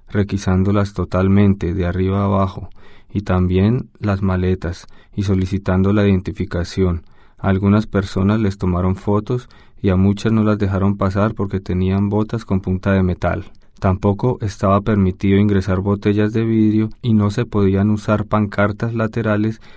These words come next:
con más de unos cincuenta metros de largo. La manifestación tuvo una constante provocación por parte de la policía, que de forma agresiva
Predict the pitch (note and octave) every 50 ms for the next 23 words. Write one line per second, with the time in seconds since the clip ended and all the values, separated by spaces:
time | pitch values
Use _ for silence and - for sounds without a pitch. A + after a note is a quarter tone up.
0 | - - - - A2 G#2 G2+ G2 G2 G2 G2 G#2+ G#2+ G#2+ A2 A2 A2+ A2 - G#2
1 | G2 G2 - - G2 G2 G2 - G#2 G#2 G#2 G2+ G2 G#2 G#2+ G#2+ G#2 G2+ F#2 F2+
2 | F#2 F2+ F2+ G2 - - - - - - _ - - - - - - - - -
3 | _ - A2+ G#2+ G2+ G2+ G2+ G2 G2+ G2 G2+ - G#2 G2 - - G2 F#2 - A2+
4 | A2+ B2+ C#3 C3+ - - - _ - - - A2 G#2+ A2+ A2+ A2+ A2 G#2+ - A2
5 | G2+ G2+ - - - G2+ G2+ G#2+ G#2 G2+ - B2 A#2+ - - - - A2 G#2+ G#2+
6 | G#2+ G#2 - A2+ A2+ A2 - - - A2 G#2 G#2 G#2+ G#2+ G#2+ - G#2 - - F2+
7 | F#2 F#2 - - G2 G2 F#2+ F#2 F#2 - F#2 F2+ F2+ F2+ - - G2 G2 F2+ F2+
8 | - - - - - - - G2+ G2 F#2+ F#2+ - A2 G#2 G2 G2+ G2 F#2+ F#2+ G2
9 | G#2 A2 A2+ A2+ - A2+ G#2+ G#2+ G#2+ A2 G#2+